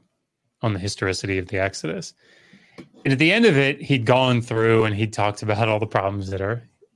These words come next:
you know, with the biblical account. And he said, "Now, I, I understand when my, when my students come in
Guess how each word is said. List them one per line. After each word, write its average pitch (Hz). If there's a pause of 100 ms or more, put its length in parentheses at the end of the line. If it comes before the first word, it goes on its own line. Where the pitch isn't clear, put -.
(240)
you 107
know, 127
with 147
the -
biblical 101
account. 123
And 123
he 117
said, 113
"Now, 127
I, 131 (180)
I 160
understand 123 (1040)
when 127
my, 113
when 120
my 110
students 202
come 135
in 113